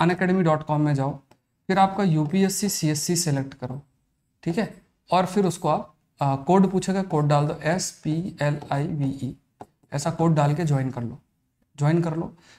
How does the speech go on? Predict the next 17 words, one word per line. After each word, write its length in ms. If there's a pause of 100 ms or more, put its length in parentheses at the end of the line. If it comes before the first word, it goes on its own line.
(120)
जब 100
आप 120
ज्वाइन 320
करोगे 320
तो 100
जैसे 440
एक 200
तो 240
आपका 260
अमाउंट 340
रिड्यूस 300
हो 60
जाएगा 180
इस 100
कोड 220
डालते 300
ही, 100